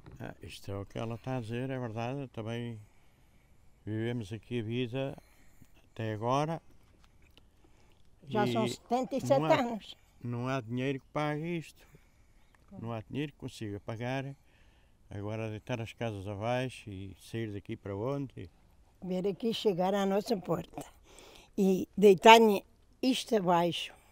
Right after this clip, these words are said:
Speaker 2: Porque o meu pai, quando era novo, a minha, tinha aqui um bocadinho de terra. E depois, antigamente, era acabar, não era como agora empregados. Ele ia para o pé do Valongo, deve saber onde é o Valongo,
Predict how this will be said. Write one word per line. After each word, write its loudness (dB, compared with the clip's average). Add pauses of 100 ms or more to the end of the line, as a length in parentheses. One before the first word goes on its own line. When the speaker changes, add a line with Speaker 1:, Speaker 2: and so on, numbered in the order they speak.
(800)
Speaker 2:
Porque 2 (200)
o 4
meu 10
pai, 6
quando 4
era 4
novo, 2 (800)
a 2
minha, 4 (160)
tinha 6
aqui 4
um 6
bocadinho 4
de -6
terra. 2 (640)
E 4
depois, 8
antigamente, 6
era 12
acabar, 10
não 6
era 6
como 4
agora 8
empregados. 6 (500)
Ele 10
ia 12
para 4
o 6
pé 6
do 6
Valongo, 6 (680)
deve 6
saber 4
onde 6
é 6
o 4
Valongo, 2